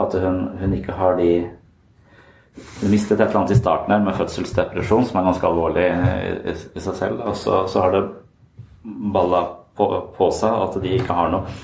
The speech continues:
Samtidig som hun virker som en person som, ja, skal putte andre, prøve å styre de litt, prøve å kontrollere de, få de til å bli sånn som hun tenker at de burde, eh, være. Og det gjør vel alle foreldre, til en viss grad, tenker jeg. Altså,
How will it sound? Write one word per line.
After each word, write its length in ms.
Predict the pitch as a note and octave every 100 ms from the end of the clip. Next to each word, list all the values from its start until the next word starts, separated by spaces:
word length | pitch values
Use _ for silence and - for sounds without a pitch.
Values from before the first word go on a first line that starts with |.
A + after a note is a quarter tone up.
| - - - - -
Samtidig 400 | A2 G#2 F#2 F#2
som 160 | A2
hun 140 | A2 A2
virker 280 | G#2 G2+ E2+
som 140 | F#2
en 80 | F2+
person 420 | G2+ - F2+ F2+
som, 380 | F#2+ G2 F#2 F#2
ja, 140 | G#2 G#2
skal 200 | - G#2
putte 260 | G#2 - G2
andre, 460 | F2 E2+ E2 F#2 - - _ -
prøve 240 | A2 G2
å 60 | F#2+
styre 380 | - F2+ D#2+ D#2
de 100 | D#2+
litt, 240 | G#2+ -
prøve 200 | G#2+ F#2+
å 20 | F2
kontrollere 480 | - F#2+ F2 D2+ -
de, 120 | -
få 140 | F2+
de 80 | E2
til 80 | E2+
å 20 |
bli 140 | E2+ E2+
sånn 160 | E2+
som 80 | F2+
hun 140 | - F2+
tenker 200 | F#2+ -
at 80 | -
de 80 | G2+
burde, 320 | G2+ - D2+
eh, 420 | D2+ D2+ D#2+ D#2+ D#2+
være. 340 | D#2+ D#2+ C3+ - - _ _ - - - - - - -
Og 140 | -
det 100 | C3+
gjør 140 | -
vel 100 | - C#3
alle 220 | - -
foreldre, 400 | - C#2+ D2 C#3+ C3+ - - _ _ -
til 100 | G#2
en 60 |
viss 160 | G2+ -
grad, 180 | E3 G3 E3
tenker 200 | C3 A#2
jeg. 120 | A2+
Altså, 160 | A2